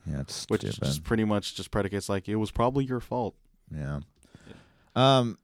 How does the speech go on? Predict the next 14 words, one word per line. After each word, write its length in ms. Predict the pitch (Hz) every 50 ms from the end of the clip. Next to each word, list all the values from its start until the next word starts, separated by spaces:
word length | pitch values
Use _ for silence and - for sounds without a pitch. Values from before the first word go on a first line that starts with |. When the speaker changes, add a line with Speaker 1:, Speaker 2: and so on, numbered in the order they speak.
| _ - - _ _ _ _ _ _ - - - - - - - - -
Speaker 1:
are 60 | 92
we 120 | 101 123 143
gonna 120 | 165 165
talk 300 | 127 - 131 120 120 -
about 340 | 120 117 113 110 104 - -
the 80 | -
Speaker 2:
Best 160 | 104 98 92 85
of 60 | 110
luck 220 | 113 127 131 120 -
to 80 | - 90
Charlie 320 | - - 110 110 113 117
Ebersol, 480 | 117 113 104 101 - - 95 92 92 90
I 60 | 90
guess. 420 | 90 92 92 92 90 - - -